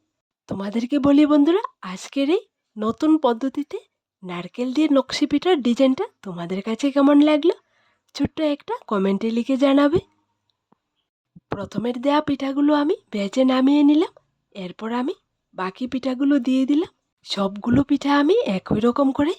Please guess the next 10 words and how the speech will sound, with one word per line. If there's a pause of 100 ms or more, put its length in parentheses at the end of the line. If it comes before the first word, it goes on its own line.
(240)
ভেজে
নামিয়ে
নেব। (1120)
দেখো
বন্ধুরা,
সবগুলো
পিঠা (220)
ভাজা
হয়ে
গেছে।